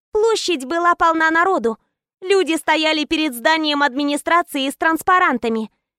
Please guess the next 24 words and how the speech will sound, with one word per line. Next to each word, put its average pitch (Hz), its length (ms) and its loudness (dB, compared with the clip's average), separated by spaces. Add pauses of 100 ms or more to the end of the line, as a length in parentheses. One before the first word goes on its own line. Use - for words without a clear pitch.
(140)
Кто-то 392 360 -2
выкрикивал 285 600 0
лозунги, 320 580 -2 (340)
другие 381 500 2
просто 392 380 -4
переговаривались 311 840 0
между 285 300 -2
собой. 208 460 -4 (580)
Митинг 349 480 -2
был 339 240 -4
с - 100 -10
виду 339 340 -4
мирный, 339 520 -2 (360)
но 403 180 2
в 285 80 -6
груди 339 380 -2
заныло 294 460 0
от 277 100 -2
волнения. 277 600 0 (320)
В - 60 -12
самом 370 500 0
воздухе 302 560 -2
чувствовалось 285 640 -2
напряжение. 269 800 -4